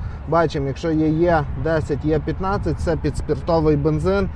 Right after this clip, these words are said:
і в цілях економії можна їздити на спиртовому бензині, нічого йому не буде. Такий автомобіль виходить з Америки в бюджет п'ятнадцять тисяч доларів,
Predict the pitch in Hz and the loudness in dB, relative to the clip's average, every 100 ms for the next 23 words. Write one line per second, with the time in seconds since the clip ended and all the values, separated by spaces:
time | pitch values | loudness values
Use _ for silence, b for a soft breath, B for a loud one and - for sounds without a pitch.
0 | B B B 147 139 - 180 170 - 151 | B B B 2 2 4 4 4 2 0
1 | 170 165 190 180 151 139 156 151 156 143 | 0 2 0 0 -2 -2 -2 0 0 2
2 | 160 143 131 135 123 - 143 151 147 143 | 2 2 0 -2 -4 -2 0 2 2 2
3 | 131 131 131 151 160 139 123 123 - 131 | 2 2 2 2 2 2 0 4 6 6
4 | 123 120 120 117 110 113 104 - - 208 | 4 4 6 6 6 4 6 6 6 8
5 | 202 175 190 185 175 196 190 170 160 190 | 6 6 6 6 10 10 10 6 8 8
6 | 175 160 165 160 185 190 165 147 135 151 | 8 6 4 2 2 0 0 0 0 0
7 | 147 170 180 - B B B B - 185 | 2 2 2 2 B B B B 4 6
8 | 190 196 185 175 143 185 190 160 160 190 | 8 8 6 4 6 6 6 4 8 10
9 | 196 180 151 123 | 10 10 8 6